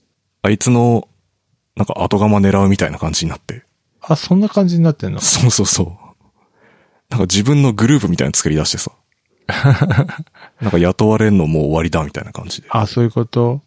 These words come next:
Speaker 1: うん。っていう話。
Speaker 2: えー。で、マンダロリアンは何？強いの？強いのってか、やっぱ全然わかんねえな。
Speaker 1: 強いっすね。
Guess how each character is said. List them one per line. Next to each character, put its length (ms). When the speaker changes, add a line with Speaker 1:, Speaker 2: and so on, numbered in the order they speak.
Speaker 1:
う 120
ん。 80
っ 40
て 100
い 80
う 40
話。 440
Speaker 2:
え 580
ー。 20
で、 100
マ 220
ン 60
ダ 140
ロ 160
リ 200
ア 80
ン 200
は 120
何？ 340
強 400
い 40
の？ 200
強 260
い 20
の 100
っ 20
て 100
か、 160
や 80
っ 20
ぱ 100
全 220
然 180
わ 80
か 120
ん 60
ね 80
え 40
な。 140
Speaker 1:
強 180
い 20
っ 20
す 140
ね。 160